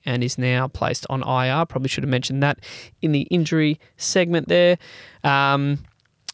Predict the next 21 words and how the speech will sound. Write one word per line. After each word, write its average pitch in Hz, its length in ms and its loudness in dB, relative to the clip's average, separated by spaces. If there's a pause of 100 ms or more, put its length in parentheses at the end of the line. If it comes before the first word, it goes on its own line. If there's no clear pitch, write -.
(480)
and 147 640 2 (100)
I 143 100 0
think 180 220 -2
Jeff 165 240 2
Wilson's 151 420 0
potentially 143 460 -2
coming 135 280 -2
off 139 200 0
I 131 180 2
R, 127 220 0
so 147 400 2 (120)
we'll 156 180 -4
just 160 260 -4
watch - 200 -4
how 143 120 0
that 143 160 0
Miami 139 340 -2
backfield 143 480 -4
plays 139 320 -4
out 143 220 0
when 135 240 -6